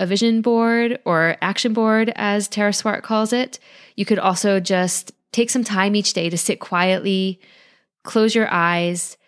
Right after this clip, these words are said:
and imagine the life you want to live. Imagine all the sensory details, what you see, hear, smell, and feel around you, as well as how you feel emotionally.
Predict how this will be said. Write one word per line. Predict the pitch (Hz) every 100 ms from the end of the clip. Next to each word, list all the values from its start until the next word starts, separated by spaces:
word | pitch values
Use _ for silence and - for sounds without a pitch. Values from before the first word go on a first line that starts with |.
| _ _
and | 196 185 180
imagine | 208 208 214 240
the | 220
life | 202 190 196
you | 196
want | 196
to | 196
live. | 220 - 175 - _ _ -
Imagine | 202 208 220 -
all | 214 220
the | 220
sensory | - 220 - 214
details, | 180 180 180 165 156
what | 185 185
you | 196
see, | - - 208 196 196 202
hear, | 202 - 185 180 185 185
smell, | 180 - 175 180 180 185
and | - 180
feel | - 202 196
around | 180 170 180
you, | 175 165
as | 170 185
well | 214
as | 226
how | 226
you | 214 202
feel | - 185
emotionally. | 165 160 160 165 - - -